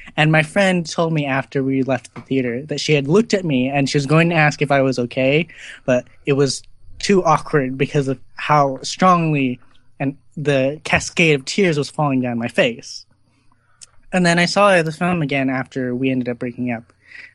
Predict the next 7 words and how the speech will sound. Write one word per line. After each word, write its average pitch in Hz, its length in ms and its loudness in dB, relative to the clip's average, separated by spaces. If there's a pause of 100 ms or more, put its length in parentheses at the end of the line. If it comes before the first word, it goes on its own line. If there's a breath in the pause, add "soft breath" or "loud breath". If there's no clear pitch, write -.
(140)
Um, 127 320 0
and 165 260 2 (320)
<clears throat> 156 480 -2
partially 175 540 2
out 143 160 0
of 135 80 -6
masochism, 139 680 -4